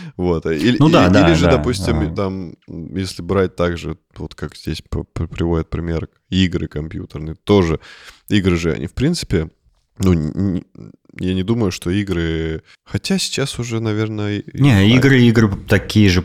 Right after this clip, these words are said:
Speaker 2: ч-, или если не больше, даже популярны, чем кино щас.
Speaker 1: Блин, вот ты ведь понял, о чём я думал. Офигеть. Так классно, когда ты...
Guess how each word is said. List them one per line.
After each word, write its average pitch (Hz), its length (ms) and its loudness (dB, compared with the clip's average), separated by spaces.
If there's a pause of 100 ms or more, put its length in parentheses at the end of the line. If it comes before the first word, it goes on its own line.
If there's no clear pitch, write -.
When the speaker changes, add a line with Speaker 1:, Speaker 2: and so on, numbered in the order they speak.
(140)
Speaker 2:
ч-, - 140 0
или 87 220 4
если 85 600 2
не 87 160 6
больше, 85 300 2
даже 80 160 2
популярны, 80 480 0
чем 78 140 -6
кино 73 300 -4
щас. - 140 -12
Speaker 1:
Блин, 107 200 -2
вот 85 120 -2 (100)
ты 131 100 -4
ведь 135 220 -2 (120)
понял, 139 340 2
о 101 80 0
чём 110 240 -6
я 113 140 -4
думал. 104 380 -8
Офигеть. 90 500 -12 (100)
Так - 240 -12
классно, 92 460 -10
когда 87 240 -10
ты... 87 340 -12